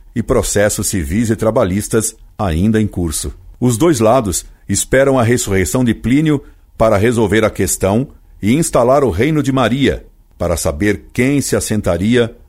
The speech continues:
à direita do profeta ressuscitado.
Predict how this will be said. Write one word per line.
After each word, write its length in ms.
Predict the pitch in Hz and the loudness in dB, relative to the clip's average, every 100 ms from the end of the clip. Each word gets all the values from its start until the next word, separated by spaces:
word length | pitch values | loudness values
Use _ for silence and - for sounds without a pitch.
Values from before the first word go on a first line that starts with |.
| _ - | _ -10
à 140 | - 98 | -4 -2
direita 520 | 85 85 92 101 98 | -2 -2 0 0 -2
do 120 | 90 | -4
profeta 560 | - 85 - 90 - 80 | -4 -4 -2 -4 -4 -4
ressuscitado. 840 | 80 78 80 80 - 73 67 | -4 -6 -10 -10 -8 -8 -10